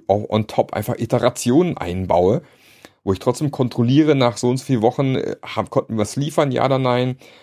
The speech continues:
Lass uns mal zusammensitzen und zusammen lernen, wie wir besser werden können. Das geht hervorragend auch im sogenannten traditionellen klassischen Umfeld. Der Punkt ist halt, wo es dann schwierig wird, sag ich mal,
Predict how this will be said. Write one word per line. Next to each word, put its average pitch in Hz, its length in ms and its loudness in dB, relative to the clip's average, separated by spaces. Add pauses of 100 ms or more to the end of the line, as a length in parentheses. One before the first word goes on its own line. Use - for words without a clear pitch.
(120)
Lass 92 180 -4
uns 117 60 2
mal 104 100 2
zusammensitzen 127 640 2
und 98 140 -2
zusammen 104 320 2
lernen, 107 300 0
wie 107 40 -2
wir 95 40 -2
besser 143 300 0
werden 135 260 2
können. 127 240 0 (420)
Das - 180 -6
geht 151 180 2
hervorragend 165 1400 0 (540)
auch 98 320 -4 (240)
im 120 160 4
sogenannten 110 580 0
traditionellen 120 680 0
klassischen - 500 -6
Umfeld. - 480 0 (2250)
Der 107 80 4
Punkt 262 320 2
ist - 240 -2
halt, 127 300 4
wo 123 80 2
es 120 80 -2
dann 117 220 2
schwierig 151 720 0
wird, 113 460 2
sag - 240 -6
ich 151 140 -10
mal, 160 320 0